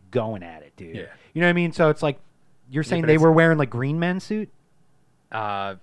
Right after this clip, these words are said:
Speaker 2: I think they were wearing, like, action suits. I don't think they,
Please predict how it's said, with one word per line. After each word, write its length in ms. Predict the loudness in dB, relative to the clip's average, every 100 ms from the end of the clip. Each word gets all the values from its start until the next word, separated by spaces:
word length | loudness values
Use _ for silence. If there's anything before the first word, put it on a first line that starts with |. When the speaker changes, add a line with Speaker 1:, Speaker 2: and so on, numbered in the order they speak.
| -12
Speaker 2:
I 140 | -12
think 260 | -10 -14 -10
they 80 | -8
were 180 | -8
wearing, 360 | -8 -8 -10 -14 -14
like, 180 | -16 -12
action 400 | -10 -10 -12 -20
suits. 280 | -20 -16 -14
I 80 |
don't 120 | -12 -14
think 160 | -14
they, 180 | -14